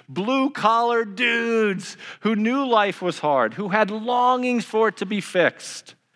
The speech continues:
They were fishermen, and Jesus said to them,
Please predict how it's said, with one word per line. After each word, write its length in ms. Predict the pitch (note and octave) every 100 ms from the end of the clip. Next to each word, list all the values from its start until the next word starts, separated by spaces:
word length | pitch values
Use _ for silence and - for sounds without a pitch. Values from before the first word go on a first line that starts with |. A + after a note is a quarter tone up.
| _ _ _ - -
They 120 | - D#3+
were 120 | F3
fishermen, 480 | - A#3 - G3 F3
and 140 | D3+
Jesus 340 | G#3 A3+ G#3
said 240 | - G3 F#3
to 80 | F#3
them, 340 | F3+ F3+